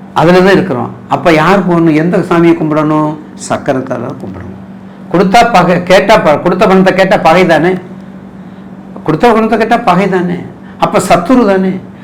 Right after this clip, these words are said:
அப்ப சத்துருக்களை நீக்கிறதுக்கு நூத்தி எட்டு ஏலக்காய் போட்டு சக்கரத்தாழ்வாரை நீங்க வழிபட்டால், அடுத்த முருகப்பெருமான் சத்துரு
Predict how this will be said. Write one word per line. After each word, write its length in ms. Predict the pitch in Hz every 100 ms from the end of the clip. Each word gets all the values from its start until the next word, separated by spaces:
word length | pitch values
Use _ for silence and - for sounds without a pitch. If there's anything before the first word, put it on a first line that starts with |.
| -
அப்ப 160 | 151 175
சத்துருக்களை 520 | 170 160 240 233 226 160 170
நீக்கிறதுக்கு 500 | 185 185 147 143 190 135
நூத்தி 260 | 170 170 147
எட்டு 180 | 135 127 113 135
ஏலக்காய் 420 | 156 - 120 -
போட்டு 260 | 123 120 233 302 - - -
சக்கரத்தாழ்வாரை 840 | 139 - 190 180 160 120 117 151 190
நீங்க 180 | 110 104 -
வழிபட்டால், 680 | 104 117 117 - 107 104 95 95 - - - - 123
அடுத்த 220 | 151 170 135
முருகப்பெருமான் 720 | 151 175 208 160 147 147 131 151
சத்துரு 380 | 131 147 170